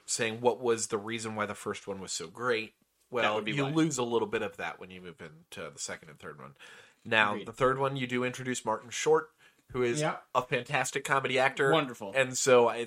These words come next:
Speaker 1: I have a difficult time disliking Martin Short in anything.
Speaker 2: Yep.
Speaker 1: That being said, the movie itself just doesn't hold a candle to the first, in
Speaker 2: Yeah.
Speaker 1: my opinion.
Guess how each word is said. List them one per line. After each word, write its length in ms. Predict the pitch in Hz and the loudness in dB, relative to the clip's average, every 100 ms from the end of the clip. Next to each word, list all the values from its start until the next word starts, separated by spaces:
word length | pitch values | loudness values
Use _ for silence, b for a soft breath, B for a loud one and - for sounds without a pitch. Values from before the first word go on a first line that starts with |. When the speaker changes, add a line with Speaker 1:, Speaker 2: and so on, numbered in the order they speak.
| - | 0
Speaker 1:
I 60 | |
have 100 | 127 | 0
a 40 | 123 | 0
difficult 460 | 135 131 143 131 | -6 -6 -6 -4
time 300 | 147 131 127 B B B _ 131 | -2 -4 -6 B B B _ -10
disliking 760 | 156 160 - 123 135 147 139 | -6 -6 -2 -2 -2 -4 -4
Martin 280 | 127 127 139 | -2 -2 -4
Short 380 | 120 - 127 123 131 | -6 -2 0 -2 -6
in 140 | 117 | -8
anything. 580 | 131 139 156 156 151 151 B B | -8 -8 -8 -6 -8 -10 B B
Speaker 2:
Yep. 240 | 131 131 - - | -10 -10 -12 -2
Speaker 1:
That 200 | 135 135 | 0 2
being 180 | 127 117 | 0 -4
said, 460 | - 120 117 110 110 | -2 2 2 0 -2
the 80 | |
movie 260 | 110 107 104 | -2 -4 -6
itself 380 | - - 101 95 | -8 -4 -4 -4
just 200 | 98 - | -10 -10
doesn't 260 | 90 85 - | -8 -10 -14
hold 140 | - - | -20 -20
a 40 | |
candle 220 | - - - | -20 -20 -20
to 40 | |
the 60 | - | -14
first, 320 | - - - | -12 -10 -4
in 80 | 220 | 4
Speaker 2:
Yeah. 40 | |
Speaker 1:
my 160 | 220 208 | 6 6
opinion. 400 | 208 196 180 | 4 0 -2